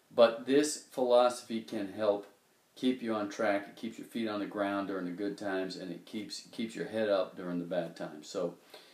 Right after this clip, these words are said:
take what you have with what you are, make something of it, and never be satisfied. And that's just one example.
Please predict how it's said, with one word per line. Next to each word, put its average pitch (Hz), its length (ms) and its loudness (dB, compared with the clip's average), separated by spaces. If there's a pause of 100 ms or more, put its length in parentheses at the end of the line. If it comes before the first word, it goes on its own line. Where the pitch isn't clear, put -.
(160)
take 110 340 0
what 120 280 4
you 147 140 2
have 95 420 0
with 92 220 -8
what 110 300 4
you 127 180 6
are, 85 220 4 (600)
make 123 300 2
something 92 540 -4
of 82 160 -6
it, - 180 -14
and 92 100 -6
never 101 220 2
be 95 160 -8
satisfied. 95 640 -2 (380)
And 113 160 0
that's 139 240 -2
just 139 200 0
one 135 200 2
example. 95 460 -4